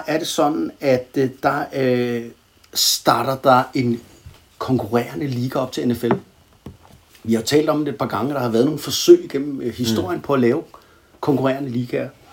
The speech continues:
Speaker 1: Og der er en liga, der hedder A A F C, All American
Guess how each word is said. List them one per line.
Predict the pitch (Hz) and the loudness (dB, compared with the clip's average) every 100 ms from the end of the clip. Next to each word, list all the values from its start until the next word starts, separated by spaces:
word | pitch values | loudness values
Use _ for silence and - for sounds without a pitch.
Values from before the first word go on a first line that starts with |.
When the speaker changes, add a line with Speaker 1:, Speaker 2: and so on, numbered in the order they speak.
| - - - - - - | -20 -20 -20 -20 -20 -4
Speaker 1:
Og | 156 139 | 4 6
der | 180 | 6
er | 185 190 | 4 2
en | |
liga, | 160 165 202 | 0 0 -2
der | 175 | 0
hedder | 165 - - | -2 -2 -2
A | 202 208 - | -2 -2 -4
A | 180 180 - - _ 170 | 2 2 0 -18 _ 4
F | 160 | 4
C, | - 147 - - _ _ _ _ _ _ 156 | 2 -2 -2 -8 _ _ _ _ _ _ 8
All | 175 220 | 10 10
American | 175 151 180 170 170 | 8 6 6 2 -2